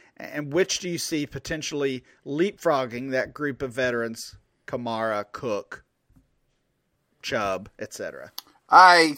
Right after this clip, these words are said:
Speaker 2: love Dobbins. I love them coming out of school. I think he's gonna go to a very strong organization that'll get back on track quickly with Lamar there and probably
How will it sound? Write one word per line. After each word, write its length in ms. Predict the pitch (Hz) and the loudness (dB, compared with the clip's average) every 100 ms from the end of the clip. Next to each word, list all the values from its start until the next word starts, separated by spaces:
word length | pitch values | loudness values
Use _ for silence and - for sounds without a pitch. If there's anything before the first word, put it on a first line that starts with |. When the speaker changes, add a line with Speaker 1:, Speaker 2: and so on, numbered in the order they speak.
| - | -10
Speaker 2:
love 420 | 127 147 147 123 95 | -6 2 4 4 0
Dobbins. 560 | 104 104 92 92 - | -2 -2 -4 -16 -10
I 80 | 123 | -4
love 240 | 135 139 | 0 0
them 160 | 131 123 | 0 -6
coming 280 | 139 127 123 | -4 -4 -4
out 160 | 117 | -6
of 80 | 104 | -10
school. 640 | - - 170 160 151 143 _ _ _ _ _ _ | -12 -6 -4 -2 -4 -8 _ _ _ _ _ _
I 120 | - 135 | -4 -4
think 260 | 170 151 | -4 -6
he's 200 | 151 127 | -6 -8
gonna 140 | 135 120 | -8 -4
go 260 | 135 131 | -2 -2
to 80 | 123 | -2
a 260 | 120 113 107 | -4 -6 -6
very 340 | 139 135 131 | -4 -4 -6
strong 540 | - - 139 139 139 | -10 -6 -2 0 -2
organization 1080 | 131 127 123 120 113 131 131 - 131 127 120 | -4 -6 -10 -10 -6 -6 -6 -10 -10 -8 -8
that'll 220 | 120 117 | -8 -8
get 180 | 113 123 | -8 -6
back 280 | 113 117 131 | -4 -2 -2
on 140 | 120 | -6
track 420 | - 135 123 113 | -4 -4 -4 -6
quickly 640 | - 165 - 147 156 139 135 | -8 -8 -8 -8 -6 -6 -6
with 200 | 120 110 | -8 -8
Lamar 540 | 110 117 135 135 131 | -8 -2 2 2 2
there 400 | 123 127 127 123 | 0 -2 -2 -2
and 160 | 117 - | -6 -6
probably 840 | 120 110 113 104 117 113 110 | -4 -4 -6 -8 -8 -8 -12